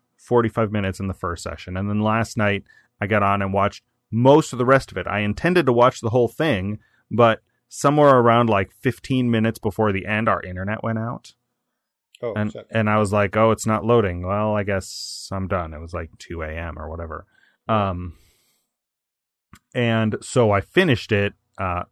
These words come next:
Speaker 1: over lunch, uh, today. And after, like, starting with that second segment where I started it up again,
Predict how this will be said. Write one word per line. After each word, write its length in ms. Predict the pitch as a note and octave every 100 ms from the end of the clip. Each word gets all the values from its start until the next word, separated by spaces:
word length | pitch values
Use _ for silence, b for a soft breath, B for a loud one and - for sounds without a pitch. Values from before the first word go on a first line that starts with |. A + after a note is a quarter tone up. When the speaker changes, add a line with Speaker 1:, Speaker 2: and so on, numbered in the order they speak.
| -
Speaker 1:
over 260 | F#2+ F2
lunch, 540 | F2 G2 E2+ - - - _ -
uh, 160 | E2 -
today. 420 | G#2 A2+ F2+ - _ _ _ _ _ _ _ _ -
And 460 | C#3+ C#3 C3+ - _ _ _ _ _ _ _
after, 960 | C3 D3 F#3+ - F3 F3 E3 D#3+ D#3 C#3+ b b b b _
like, 200 | C3 C3
starting 420 | - E3 G3+ G#3
with 120 | D#3+ C3
that 160 | A2+
second 500 | - C3+ A#2+ B2 A2+ _ _ _ -
segment 460 | - A2+ F#2 F2
where 120 | G2
I 80 | G2
started 480 | - - A2+ G#2+ G2+
it 100 | G#2
up 160 | G#2 G2+
again, 440 | F#2+ F#2+ F#2+